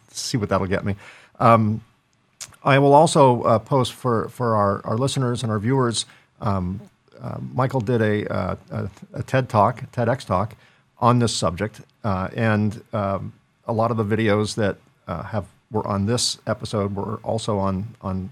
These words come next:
the ted Talk. Um, but if you're familiar with ted Talks, they're wonderful because they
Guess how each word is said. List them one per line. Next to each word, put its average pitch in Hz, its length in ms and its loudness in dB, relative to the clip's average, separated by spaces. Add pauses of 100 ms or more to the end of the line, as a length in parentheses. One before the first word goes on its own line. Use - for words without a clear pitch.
(280)
the 95 80 -8
ted 117 220 -4
Talk. 92 260 -2 (380)
Um, 92 380 -4 (160)
but 107 240 0
if - 180 -6
you're 113 140 -2
familiar 131 400 2
with 113 160 0
ted 131 240 -2
Talks, 95 460 -2 (420)
they're 113 160 0
wonderful 104 640 0
because 104 360 -6
they 95 320 -4